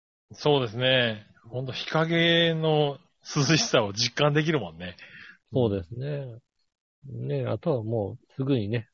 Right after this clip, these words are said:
Speaker 2: あの、スーパーとかに入って涼んでいただいてくださいね、本当にね。何かあったらね。
Speaker 1: そうですね。
Speaker 2: 無理しないというのが一番なんでね。
Speaker 1: うん。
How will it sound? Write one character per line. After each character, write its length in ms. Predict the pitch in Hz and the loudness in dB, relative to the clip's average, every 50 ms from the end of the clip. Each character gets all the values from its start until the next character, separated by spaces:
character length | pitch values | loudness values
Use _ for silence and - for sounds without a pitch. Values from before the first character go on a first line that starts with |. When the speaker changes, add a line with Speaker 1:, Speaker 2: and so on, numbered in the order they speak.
| _ | _
Speaker 2:
あ 160 | - 110 107 | -6 -6 -4
の、 380 | 101 101 98 95 92 98 98 101 - _ _ _ _ _ _ _ _ _ _ | -4 -4 -4 -4 -6 -6 -8 -10 -16 _ _ _ _ _ _ _ _ _ _
ス 80 | - | 0
ー 80 | 135 123 | 0 2
パ 120 | - 120 | 4 2
ー 40 | 104 | 2
と 80 | - - | 2 0
か 100 | 95 92 | -4 -6
に 120 | 90 90 | -6 -6
入 140 | 87 - 123 | -6 -6 -6
っ 40 | 120 | -6
て 160 | - - 90 85 - | -6 -8 -8 -8 -6
涼 240 | 110 104 110 131 135 | -6 -4 -2 -4 -4
ん 20 | |
で 120 | 123 - - | -2 -4 -4
い 60 | 92 | -4
た 80 | - 107 | -2 -2
だ 80 | 113 | -2
い 60 | 120 120 | -2 -2
て 100 | 120 123 | -2 -4
く 60 | 127 | -6
だ 120 | 131 131 | -6 -6
さ 100 | - - | -6 -8
い 80 | 135 110 | -8 -8
ね、 60 | 101 | -8
本 140 | 98 95 98 | -10 -10 -10
当 100 | - 98 | -10 -10
に 100 | 95 101 107 | -8 -8 -8
ね。 120 | 120 120 - _ _ _ | -8 -8 -10 _ _ _
何 200 | - 95 95 92 | -12 -12 -10 -12
か 120 | 92 - - | -14 -18 -20
あ 40 | - | -20
っ 40 | _ _ | _ _
た 100 | - 104 | -8 -6
ら 100 | 95 95 | -4 -4
ね。 140 | 98 92 92 _ _ _ _ _ _ _ _ - - | -4 -6 -8 _ _ _ _ _ _ _ _ -10 -2
Speaker 1:
そ 100 | - 156 | 0 0
う 40 | 147 | 0
で 60 | 110 | 0
す 100 | - - | -2 -4
ね。 220 | 147 143 135 120 - _ _ _ - - - _ _ | -4 -2 -2 -4 -6 _ _ _ -20 -20 -20 _ _
Speaker 2:
無 160 | 127 117 117 | -4 -2 0
理 80 | 110 110 | 0 0
し 140 | - - 120 | 0 0 2
な 120 | 143 170 | 4 4
い 80 | 170 156 | 4 6
と 80 | - | 4
い 20 | 120 | 2
う 20 | |
の 60 | 104 | 2
が 60 | 90 | 0
一 160 | 92 92 - 113 | -2 -2 -2 -2
番 180 | 104 98 92 | -2 -2 -2
な 100 | 87 82 | -4 -8
ん 60 | 87 | -8
で 120 | 90 92 98 | -8 -6 -2
ね。 220 | 110 135 131 120 _ _ _ _ - | -2 -2 -2 -4 _ _ _ _ -10
Speaker 1:
う 80 | 127 | -8
ん。 200 | 127 123 110 92 | -6 -6 -6 -10